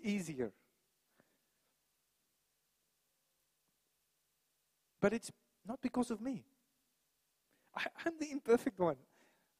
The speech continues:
I, I'm the one who receives grace and forgiveness and love. And,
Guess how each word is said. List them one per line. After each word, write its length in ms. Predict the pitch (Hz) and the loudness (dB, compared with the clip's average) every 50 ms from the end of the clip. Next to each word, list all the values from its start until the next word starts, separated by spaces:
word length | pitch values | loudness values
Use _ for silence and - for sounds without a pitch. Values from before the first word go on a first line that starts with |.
| _ _ - | _ _ -12
I, 80 | 185 202 - - | -12 -12 -6 -6
I'm 160 | 190 220 240 | -6 -2 0
the 60 | 254 247 | 0 4
one 180 | 233 254 285 302 | 6 6 6 6
who 120 | 285 254 | 6 4
receives 420 | 247 - - - 208 196 175 147 | 4 2 2 -2 -4 -4 -4 -6
grace 380 | - - 139 143 143 139 - - | -2 2 4 4 4 4 2 0
and 100 | 147 - | -6 -8
forgiveness 560 | - 143 131 131 127 127 - 135 151 151 - | -8 -4 0 0 0 0 -2 -6 -16 -16 -14
and 100 | 131 120 117 | -16 -12 -8
love. 220 | 117 113 107 107 - _ _ _ _ _ _ _ _ _ _ _ _ _ _ _ _ _ _ _ _ _ _ _ _ _ _ _ _ _ _ _ _ _ _ _ _ _ _ _ _ _ _ _ _ _ _ _ _ _ _ _ _ _ _ _ _ _ _ _ _ _ _ _ _ _ _ _ _ _ _ _ _ _ _ _ _ _ _ _ _ _ _ _ _ _ | -8 -8 -8 -10 -14 _ _ _ _ _ _ _ _ _ _ _ _ _ _ _ _ _ _ _ _ _ _ _ _ _ _ _ _ _ _ _ _ _ _ _ _ _ _ _ _ _ _ _ _ _ _ _ _ _ _ _ _ _ _ _ _ _ _ _ _ _ _ _ _ _ _ _ _ _ _ _ _ _ _ _ _ _ _ _ _ _ _ _ _ _
And, 120 | - 165 | -18 -16